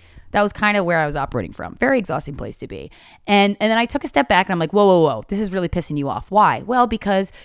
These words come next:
you love somebody who is bipolar and you see the struggle that they go through and you understand how hard it is for them to function in a way, the, in the way that they would like to function. And you know that they didn't ask for this shit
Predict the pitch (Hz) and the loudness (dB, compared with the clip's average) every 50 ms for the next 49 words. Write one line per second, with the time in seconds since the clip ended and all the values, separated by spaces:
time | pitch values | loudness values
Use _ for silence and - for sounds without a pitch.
0 | - - 175 170 180 220 240 240 247 240 - - 190 190 202 202 196 190 - 196 | -18 -12 -10 -4 0 2 2 2 2 0 -2 -2 2 4 4 4 4 2 0 -2
1 | 180 160 151 151 147 156 156 180 190 - _ _ _ _ _ _ - - 180 175 | -2 -2 -2 -2 -2 -2 -4 -4 -6 -6 _ _ _ _ _ _ -4 2 4 4
2 | 175 180 - 185 185 - 214 214 214 320 403 359 240 139 110 - - - _ - | 4 4 2 0 0 2 2 4 4 4 4 4 0 -2 -4 -10 -18 -20 _ -8
3 | - - 196 196 190 185 180 185 220 247 269 262 247 - - 233 214 208 196 185 | -2 -2 0 0 -2 -4 -4 -2 0 0 0 0 -2 -6 -8 -6 -4 -2 -2 -2
4 | - - 185 160 160 147 151 147 - 151 151 143 147 131 127 - - - - - | 0 2 0 2 0 0 -4 -4 -2 -2 -4 -2 -2 -4 -6 -6 -8 -10 -12 -12
5 | - _ _ _ _ _ _ - 180 180 180 185 180 185 233 262 262 240 233 226 | -12 _ _ _ _ _ _ -2 -2 0 0 0 0 2 2 4 4 4 4 2
6 | 202 - - 208 190 185 175 185 190 - - - 196 190 185 175 170 156 143 123 | -2 -2 -2 0 0 0 0 0 -2 -2 -2 2 4 4 4 4 2 0 -4 -6
7 | 156 - - - _ - - - - - 143 185 165 175 160 156 147 147 147 - | -6 -10 -14 -16 _ -20 -20 -12 -2 0 2 4 4 4 4 4 2 0 -4 -10
8 | _ _ _ _ - - 202 - - 220 220 - - - 202 190 180 175 170 165 | _ _ _ _ -10 -10 -4 0 2 2 2 0 -2 -4 -2 -2 0 0 0 2
9 | 175 160 170 - 165 160 185 - - - 180 175 170 160 165 180 180 175 160 160 | 2 2 2 0 -4 -6 -6 -6 -4 -2 0 0 0 2 2 0 2 0 0 0
10 | 139 185 185 196 190 185 190 170 170 165 - - 151 - - 165 151 156 - - | 2 4 6 6 4 2 2 0 0 -2 -2 -4 -8 -6 -4 -4 -4 -4 -6 -10
11 | 113 87 - - - - - 190 202 226 285 349 359 294 262 254 262 254 233 208 | -14 -14 -16 -20 -16 -10 -4 -2 2 4 4 6 6 6 6 6 6 4 0 0
12 | - 233 302 415 523 480 285 220 190 - - - - 151 143 - - - - 208 | 2 4 6 6 6 4 4 2 2 -2 -6 -8 -8 -8 -6 -8 -6 -4 0 0
13 | 233 311 - | 0 0 -2